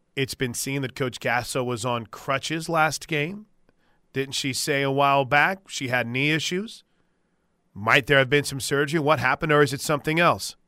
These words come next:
Wow, I didn't see that. Uh, from the nine one eight, Sooners use home field advantage come Saturday. Bears quarterback gets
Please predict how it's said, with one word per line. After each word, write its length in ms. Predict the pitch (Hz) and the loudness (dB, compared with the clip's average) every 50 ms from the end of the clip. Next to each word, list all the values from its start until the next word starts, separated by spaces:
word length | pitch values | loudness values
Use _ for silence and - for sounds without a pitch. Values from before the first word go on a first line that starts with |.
| _ _ - | _ _ 2
Wow, 280 | 147 170 185 131 - _ - | 4 6 6 6 2 _ 0
I 80 | - 190 | 2 2
didn't 180 | 220 220 196 | 2 2 -2
see 140 | - - 220 196 | -4 -4 -4 -4
that. 200 | 135 85 - _ _ _ _ _ _ _ - - - - - _ _ - | -4 -8 -12 _ _ _ _ _ _ _ -20 -20 -20 -20 -20 _ _ 6
Uh, 280 | 175 170 165 160 160 156 | 10 10 12 12 10 8
from 160 | - - 180 | 6 4 4
the 80 | 185 180 | 4 6
nine 260 | 185 190 196 196 185 | 8 8 8 8 8
one 120 | 185 185 | 8 8
eight, 200 | 185 170 143 117 _ _ _ _ - - _ - | 8 8 6 2 _ _ _ _ -20 -20 _ -8
Sooners 520 | - - - 220 247 262 254 233 147 170 | -4 0 4 4 6 6 6 6 6 6
use 300 | 196 220 214 214 190 - | 6 6 6 6 4 2
home 420 | 143 - 160 202 220 240 254 262 233 | 2 6 8 10 10 10 8 6 2
field 340 | - - 220 226 233 214 208 | 4 4 6 6 6 6 4
advantage 500 | 185 151 196 196 196 190 190 - - - | 6 8 8 8 8 8 6 4 2 0
come 240 | - 185 180 175 160 | 2 2 2 2 2
Saturday. 680 | - - 190 170 170 175 170 156 156 151 147 151 147 - - - _ _ _ _ - | 0 2 4 6 8 8 8 8 8 8 8 6 2 -4 -16 -20 _ _ _ _ 4
Bears 360 | 208 208 233 247 240 226 - | 6 8 10 10 10 10 8
quarterback 680 | - - 220 220 214 202 170 190 185 185 180 - - - 156 113 | 6 8 8 10 10 10 8 8 8 8 6 4 0 -12 -8 2
gets 320 | - 175 180 165 - - | 4 6 6 6 4 -2